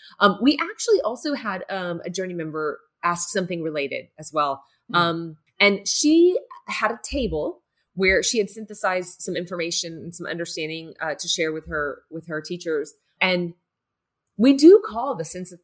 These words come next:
Speaker 1: synthesis of information an anchor chart. So can we start there? Let's talk about what anchor charts are, uh, how we advocate for them, and, and then this keyword bulletin board idea.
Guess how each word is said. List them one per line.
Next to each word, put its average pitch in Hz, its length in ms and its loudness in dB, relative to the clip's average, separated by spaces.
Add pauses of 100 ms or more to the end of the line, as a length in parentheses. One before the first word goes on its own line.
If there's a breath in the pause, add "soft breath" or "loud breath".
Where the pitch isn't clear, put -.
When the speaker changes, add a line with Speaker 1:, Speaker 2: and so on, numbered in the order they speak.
Speaker 1:
synthesis 185 640 -6
of 165 160 -10
information 156 720 -10 (340)
an 170 240 -4
anchor 220 320 2
chart. - 400 -10
So 208 240 4
can 208 120 -8
we 240 80 0
start 403 280 0
there? 175 180 6
Let's - 280 -8 (140)
talk 233 200 -4
about 185 200 0
what 165 240 0
anchor 233 220 -6
charts 220 380 -8
are, 147 400 -4 (400)
uh, 156 180 4
how - 160 -2
we 220 140 0
advocate 170 360 -4
for 175 80 -12
them, 156 200 -8 (100)
and, 165 300 -4 (320)
and 175 120 0
then 170 220 0
this 175 300 -4
keyword 165 720 -2 (540)
bulletin 151 540 -6
board 135 300 -10 (100)
idea. 110 440 -12